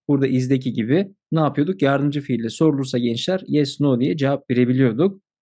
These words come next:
O yüzden de üçüncü sorumuza "No, she doesn't" diye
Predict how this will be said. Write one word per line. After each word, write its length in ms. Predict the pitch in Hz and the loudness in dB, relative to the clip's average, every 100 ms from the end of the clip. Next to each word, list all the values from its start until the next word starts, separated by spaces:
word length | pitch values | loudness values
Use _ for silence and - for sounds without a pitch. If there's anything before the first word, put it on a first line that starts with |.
| - | -2
O 120 | 226 | 2
yüzden 360 | 208 160 143 156 | 2 2 0 0
de 40 | |
üçüncü 260 | 190 208 196 | -2 0 0
sorumuza 640 | 170 151 143 135 139 143 _ _ - | 0 0 -2 -2 -2 -4 _ _ -8
"No, 720 | 170 175 190 190 190 190 196 - _ _ _ _ | -2 2 4 4 4 2 -2 -12 _ _ _ _
she 800 | - - - 165 165 156 156 160 _ _ _ _ _ _ _ _ _ | -14 -12 -6 0 2 4 2 -2 _ _ _ _ _ _ _ _ _
doesn't" 520 | 151 196 175 139 120 - - | 0 2 0 0 -2 -6 -8
diye 480 | 131 120 123 165 - | -2 2 2 0 -4